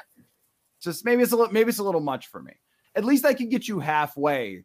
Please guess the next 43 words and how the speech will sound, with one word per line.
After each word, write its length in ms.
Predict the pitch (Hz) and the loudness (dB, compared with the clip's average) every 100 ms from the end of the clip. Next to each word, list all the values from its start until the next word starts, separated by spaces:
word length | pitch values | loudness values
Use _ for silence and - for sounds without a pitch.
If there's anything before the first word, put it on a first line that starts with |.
| - | -10
to 100 | 160 | -6
the 120 | 147 | -6
Jim 360 | 117 139 143 127 | -6 -4 -4 -4
and 140 | 123 | -6
Pam 260 | 147 135 123 | -6 -6 -6
hate. 440 | 123 117 98 - _ _ _ - | -6 -8 -10 -16 _ _ _ 0
But 240 | 175 170 | 2 2
I, 140 | 175 - | 0 0
but 240 | 170 185 185 | 2 2 0
it 100 | - | 0
sounds 380 | 208 214 208 | 2 2 0
like, 400 | 214 196 185 - | 2 2 2 0
um, 480 | 180 156 147 135 120 - _ _ | 0 0 0 -2 -6 -10 _ _
you 120 | 156 | -2
haven't 340 | 160 170 156 143 | 0 0 -2 0
thought 240 | 156 151 | 2 2
of 120 | 127 | -2
it 100 | 139 | -6
maybe 380 | 131 127 120 120 | -4 -4 -4 -8
as, 340 | 113 107 - _ _ _ _ _ | -8 -12 -18 _ _ _ _ _
as, 140 | - 135 | -8 -4
as 220 | 156 151 | -4 -2
on, 160 | 147 143 | -2 -2
<laughs> 0 | |
like, 340 | - - - | -6 -8 0
a, 180 | 170 - _ - | 0 0 _ -4
a 100 | 180 | -2
level 460 | 175 180 190 185 170 | 2 2 2 2 0
of, 140 | 139 | 0
like, 180 | 160 160 | -2 0
a 80 | 151 | -2
weird 320 | 156 170 151 | 0 0 0
relationship 760 | 151 147 156 156 139 160 147 | 0 2 0 -4 -8 -6 -4
dynamic 600 | 156 139 139 143 135 113 - | -4 -4 -2 -2 -4 -6 -6
that 200 | 131 104 | -6 -4
I 140 | 135 | -6
just 240 | 131 135 - | -6 -8 -6
can't 200 | 135 - | -8 -8
stand. 380 | 127 104 80 - _ _ _ _ | -12 -12 -14 -18 _ _ _ _
Uh, 260 | 180 190 175 | 2 4 2
so 180 | - 220 | 2 2
you 180 | 214 214 | 2 0
mentioned, 640 | 226 247 240 202 180 | 2 0 0 -2 -2